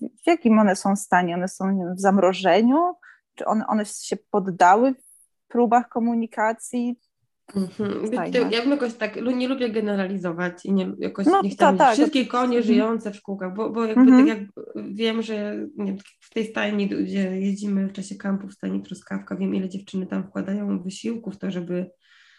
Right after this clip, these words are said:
Speaker 2: jakoś odpłacić koniom za korzystanie z ich ciał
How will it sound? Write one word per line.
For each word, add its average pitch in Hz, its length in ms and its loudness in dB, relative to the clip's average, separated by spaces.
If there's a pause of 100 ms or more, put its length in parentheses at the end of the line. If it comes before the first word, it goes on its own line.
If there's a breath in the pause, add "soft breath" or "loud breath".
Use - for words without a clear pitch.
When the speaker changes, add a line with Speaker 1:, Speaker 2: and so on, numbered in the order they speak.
(760 soft breath)
Speaker 2:
jakoś 196 220 -6
odpłacić 214 640 -4
koniom 185 280 -4
za 180 80 -8
korzystanie 175 560 -6
z 165 60 -8
ich - 120 -14
ciał 151 340 -4